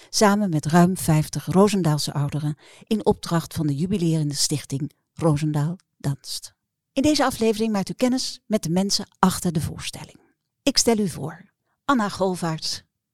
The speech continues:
Jenny Massar en Francine Kuistermans, dansers in deze voorstelling. Vandaag voeren we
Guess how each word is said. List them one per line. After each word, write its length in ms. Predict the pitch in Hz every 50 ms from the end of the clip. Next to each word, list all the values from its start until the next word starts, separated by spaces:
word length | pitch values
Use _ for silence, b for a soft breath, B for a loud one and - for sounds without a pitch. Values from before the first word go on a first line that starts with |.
| _ _ _
Jenny 280 | _ - 220 247 240 233
Massar 580 | 214 202 185 - - 165 151 151 160 - - _ _ _ _ _ _ _ _
en 160 | - 180 165
Francine 520 | - - 147 151 147 - 180 180 175 165 -
Kuistermans, 840 | - 143 135 - - 120 123 - - - - - - - - - _ b b b b b b b b b b b b
dansers 760 | - 151 190 208 226 220 - - 254 247 - - - - - _ _ _ _ _ _
in 120 | - 170
deze 340 | 156 143 165 170 175 170 185
voorstelling. 720 | - - 135 117 - - - - - - - - - - _ _ _ _ _ _ _ _ _ _ _ _ _ _
Vandaag 540 | - 233 233 220 233 269 285 269 - - - _
voeren 360 | _ - - 247 233 226 220
we 180 | 180 202 202